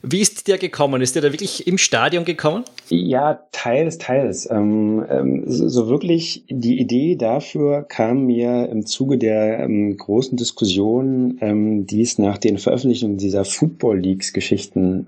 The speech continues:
Speaker 2: wann war das, im November, Dezember letzten Jahres ging,
Speaker 1: Mhm.
Speaker 2: in dem es darum ging, dass der F C Bayern die Bundesliga verlassen wollte oder das zumindest geprüft hat.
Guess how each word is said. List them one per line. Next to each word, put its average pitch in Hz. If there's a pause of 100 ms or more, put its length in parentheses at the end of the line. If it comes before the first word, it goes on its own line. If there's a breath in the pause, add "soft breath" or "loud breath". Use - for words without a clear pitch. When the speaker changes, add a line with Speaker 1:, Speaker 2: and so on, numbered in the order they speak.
Speaker 2:
wann 92
war 92
das, 107
im 90 (760 loud breath)
November, 123
Dezember 127
letzten 113
Jahres 131
ging, 143
Speaker 1:
Mhm. -
Speaker 2:
in 110
dem 120
es 123
darum 127
ging, 120
dass 120
der 113
F -
C -
Bayern 104
die 104
Bundesliga 113
verlassen 98
wollte 110
oder 98
das 95
zumindest 98
geprüft -
hat. -